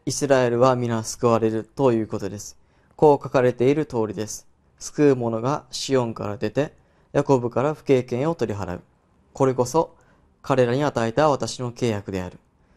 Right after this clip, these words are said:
それは私が彼らの罪を取り除くと-、時である。彼らは福音によれば、あなた方のゆえに神に敵対しているものですが、選びによれば、父祖たちのゆえに愛されているものなのです。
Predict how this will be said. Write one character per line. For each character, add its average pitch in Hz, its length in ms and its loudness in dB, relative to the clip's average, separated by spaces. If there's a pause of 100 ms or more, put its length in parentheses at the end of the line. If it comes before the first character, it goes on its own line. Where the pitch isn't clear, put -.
(160)
そ - 160 -4
れ 131 80 4
は 160 360 4
私 127 340 -4
が 127 100 0
彼 135 240 2
ら 120 60 2
の 139 160 -2
罪 135 320 -4
を 156 100 0
取 123 160 -6
り 120 60 -4
除 120 160 -6
く - 160 -10
と-、 - 160 -8
時 123 300 -4
で 110 100 2
あ 95 80 -4
る。 90 140 -10 (720)
彼 143 240 4
ら 120 100 2
は 156 280 2 (160)
福 - 260 2
音 170 160 8
に 165 80 4
よ 151 100 2
れ 120 100 0
ば、 156 260 2 (340)
あ 139 100 2
な 143 120 0
た 156 120 2
方 131 240 2
の 110 60 -4
ゆ 107 200 -2
え 117 80 0
に 151 200 -4 (340)
神 131 280 -2
に 143 260 -2 (240)
敵 127 180 -4
対 135 240 2
し 127 100 -8
て 127 140 2
い - 20 4
る 123 80 -2
も 123 140 -2
の 120 80 -4
で 107 80 -6
す 107 160 -10
が、 139 200 -4 (520)
選 160 220 4
び 170 100 4
に 139 80 2
よ 113 100 0
れ 104 120 -2
ば、 135 260 0 (440)
父 - 100 -20
祖 170 120 0
た 131 140 0
ち 131 140 -6
の 139 80 0
ゆ 120 180 0
え 110 60 0
に 139 200 -6 (100)
愛 131 200 -2
さ 135 160 0
れ 131 100 2
て 127 160 0
い 139 60 2
る 190 100 0
も 147 160 0
の 120 60 0
な 107 100 -4
の 87 80 -6
で - 120 -16
す。 - 180 -20